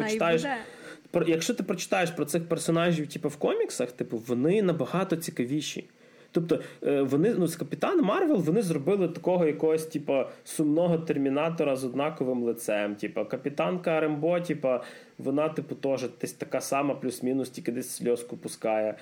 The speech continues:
Speaker 1: Е, Міс Марвел, вона прикольна з одної сторони, типу, бо вона така тінейджерка, коротше. Під кінець це трошки набридає, і я ще одного не розумію.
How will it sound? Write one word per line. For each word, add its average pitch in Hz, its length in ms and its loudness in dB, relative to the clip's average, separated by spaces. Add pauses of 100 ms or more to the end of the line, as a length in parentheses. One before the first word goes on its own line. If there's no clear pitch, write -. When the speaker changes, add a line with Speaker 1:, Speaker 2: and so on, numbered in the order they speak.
(260)
Speaker 1:
Е, 117 160 0
Міс 170 240 2
Марвел, 180 380 2
вона 156 240 2
прикольна 170 520 2
з 160 60 -6
одної 165 200 2
сторони, 165 440 0
типу, 165 240 -2
бо 151 100 2
вона 160 220 2
така 160 240 -2
тінейджерка, 170 640 0
коротше. 123 500 2 (260)
Під - 120 -4
кінець 170 380 0
це - 60 -10
трошки 170 280 0
набридає, 160 640 2
і 139 60 2
я 147 120 4
ще 165 220 0
одного 143 320 4
не 123 120 4
розумію. 117 640 2